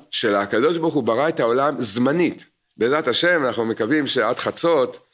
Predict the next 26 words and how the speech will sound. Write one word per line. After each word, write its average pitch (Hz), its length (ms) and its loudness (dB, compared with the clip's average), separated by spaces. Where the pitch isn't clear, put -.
זה 101 480 2
נגמר, 120 520 2
לכל 117 240 0
היותר 143 380 2
שחרית 123 420 0
כבר 135 140 -2
נתפלל 123 420 0
בבית 127 160 0
המקדש 123 580 0
עם 127 100 0
המשיח, 120 640 2
יהיה, 131 180 4
יהיה 156 180 4
מניין 160 360 2
בנץ 139 360 0
בכל 127 240 -2
מקרה. 104 300 -2
מניין 151 360 0
בנץ 135 340 0
בניגונים 135 640 0
בבית 143 280 0
המקדש. 110 540 0
אז 90 220 0
ה-, 98 460 2
זה 87 140 -2
ש-, 104 120 0